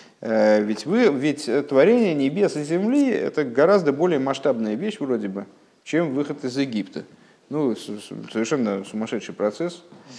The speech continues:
«Да виецез Мисроем, авши гою кама нисим». Что, э, при выходе из Египта, ну да, были чудеса, там были масштабнейшие чудеса.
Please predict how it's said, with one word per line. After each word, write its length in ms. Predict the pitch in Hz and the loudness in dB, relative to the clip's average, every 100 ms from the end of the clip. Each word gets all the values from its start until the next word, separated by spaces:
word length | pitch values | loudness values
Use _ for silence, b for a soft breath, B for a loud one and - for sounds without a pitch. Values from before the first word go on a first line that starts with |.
| B B B B _ - | B B B B _ 2
«Да 160 | 127 | 6
виецез 640 | 127 135 135 - 240 269 190 | 8 6 4 2 4 4 4
Мисроем, 720 | 151 156 147 180 156 117 123 | 0 2 2 6 8 6 6
авши 320 | 190 - 127 | 4 4 0
гою 240 | 127 160 123 | 2 0 2
кама 320 | 143 139 117 | 2 2 0
нисим». 540 | 113 143 - 85 - | 0 -2 -4 -12 -12
Что, 120 | - 90 | -12 -8
э, 460 | 90 - - 92 - | -6 -8 -8 -8 -6
при 100 | 110 | -4
выходе 340 | 202 185 156 | -2 -2 -2
из 80 | 131 | -2
Египта, 400 | 135 117 - 98 | -2 -4 -4 -8
ну 160 | 135 98 | -6 2
да, 160 | 131 | 4
были 260 | 107 131 170 | 4 0 -2
чудеса, 540 | - 117 104 - 113 | -4 -4 -4 -2 -2
там 180 | 113 104 | -4 -6
были 160 | 98 101 | -6 -4
масштабнейшие 640 | 98 95 151 147 120 117 | -6 -2 -2 -2 -4 -6
чудеса. 420 | 107 101 98 - | -6 -8 -6 -8